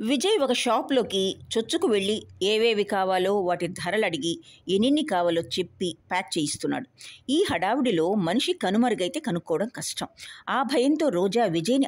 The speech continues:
అంటిపెట్టుకునే నడవసాగింది. ఆ జనం, ఆ లైట్లు, ఆ సందడి చూస్తుంటే రోజాకి ఒక్క క్షణం ఇంకేదో లోకంలోకి వచ్చినట్లుగా ఉంది. మంత్రముగ్ధ అయినట్లు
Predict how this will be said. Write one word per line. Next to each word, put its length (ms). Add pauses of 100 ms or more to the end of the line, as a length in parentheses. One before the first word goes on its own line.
అంటిపెట్టుకునే 600
నడవసాగింది. 640 (380)
ఆ 100
జనం, 520 (260)
ఆ 140
లైట్లు, 640 (260)
ఆ 80
సందడి 600
చూస్తుంటే 400
రోజాకి 460
ఒక్క 220
క్షణం 400 (100)
ఇంకేదో 420
లోకంలోకి 500
వచ్చినట్లుగా 500
ఉంది. 260 (420)
మంత్రముగ్ధ 800
అయినట్లు 640